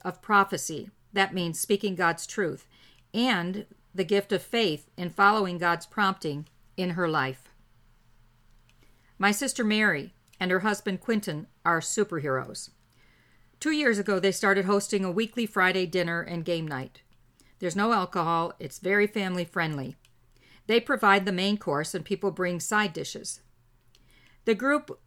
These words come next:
may have been small in the beginning, but now they usually have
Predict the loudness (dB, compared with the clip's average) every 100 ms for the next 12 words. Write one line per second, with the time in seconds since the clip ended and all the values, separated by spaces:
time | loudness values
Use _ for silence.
0 | _ _ 0 2 2 2 -2 0 2 2
1 | 2 -2 -4 -4 -2 -2 -2 -4 -10 _
2 | -4 -2 0 2 4 2 0 -2 -4 -4
3 | -2 0 0 -2